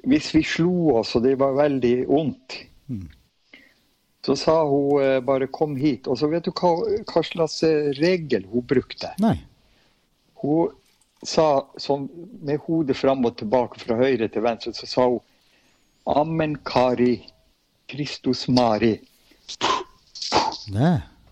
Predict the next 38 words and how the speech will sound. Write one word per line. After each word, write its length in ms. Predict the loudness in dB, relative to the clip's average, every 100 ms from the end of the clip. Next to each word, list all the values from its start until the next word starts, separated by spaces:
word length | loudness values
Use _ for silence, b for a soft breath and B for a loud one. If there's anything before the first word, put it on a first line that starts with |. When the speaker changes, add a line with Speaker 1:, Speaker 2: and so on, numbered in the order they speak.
| _
Speaker 1:
Så 120 | -4 -2
blåste 520 | 2 4 2 0 -2
hun 80 | 0
på 140 | 2
hver 200 | 2 0
side. 300 | -4 -2 0 0 -2 -10 -10
Speaker 2:
Å 80 |
ja. 160 | -6 -8 -10 b b b b b b _ _ _ _ _ -2
Speaker 1:
Og, 360 | 2 2 -2 -8 _
<laughs> 140 | _
det 1000 | -8 -6 -4 -2 -2 -6 -20 -20 -6 -2
er 40 |
ganske, 320 | 0 0 0 -2
når 100 | -2
jeg 120 | -2
tenker 340 | -4 -2 -2
tilbake 580 | -2 0 2 0 0 -4 -2
på 140 | -2
det 120 | -2
der, 160 | 0 0
det 100 | 2
der, 240 | 2 0 -6 -20 _ _
den 280 | -6 -4 -2
måten 340 | -2 -2 -4 -4
hun 120 | -2
gjorde 320 | 0 0 0
det 80 | -2
på, 120 | 0
det 120 | 0
var, 200 | 2 0 -2
det 140 | -2 0
var 100 | 0
som 220 | 0 0
om 140 | 0 0
noe 160 | 0
skjedde 520 | 0 0 0 0 2
da 140 | 2 2
med, 240 | 2 0